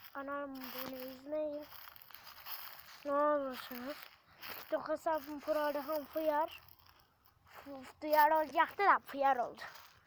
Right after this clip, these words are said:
Pro Alihan Fıyar. Ondan sonra da işte ya arkadaşlar.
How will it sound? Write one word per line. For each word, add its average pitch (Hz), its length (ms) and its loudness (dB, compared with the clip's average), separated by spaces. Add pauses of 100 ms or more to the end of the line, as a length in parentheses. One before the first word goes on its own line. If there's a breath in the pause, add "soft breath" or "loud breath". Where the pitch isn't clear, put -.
(680)
Pro 311 120 -4
Alihan 294 840 -2 (200)
Fıyar. 294 600 -6 (1600)
Ondan 311 580 -6 (180)
sonra 302 460 -14
da 302 120 -12
işte - 280 -14
ya 285 300 -8
arkadaşlar. 277 800 -8